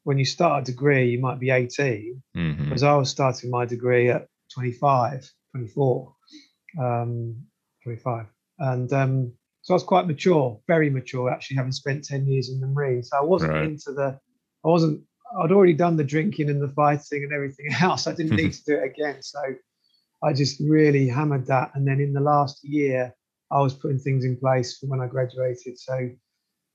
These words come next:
Speaker 1: I already had jobs and, and stuff set up. So when I graduated, I think a lot of the guys took,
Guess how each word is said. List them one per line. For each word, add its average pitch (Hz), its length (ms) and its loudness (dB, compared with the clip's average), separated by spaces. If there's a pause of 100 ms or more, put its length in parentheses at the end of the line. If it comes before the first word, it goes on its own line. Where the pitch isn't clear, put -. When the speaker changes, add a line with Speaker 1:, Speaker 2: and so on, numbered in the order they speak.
(140)
Speaker 1:
I 208 120 -4 (100)
already 139 400 2
had 127 240 0
jobs 127 420 0
and, 131 220 -4
and 135 120 -4
stuff 135 300 -6
set 151 200 -10
up. 151 200 -6
So - 160 -8
when 139 160 2
I 131 100 0
graduated, 131 800 -2 (920)
I 135 40 2
think 139 220 2
a 135 40 4
lot 147 180 6
of 139 60 2
the 135 60 4
guys 135 340 2
took, - 180 -4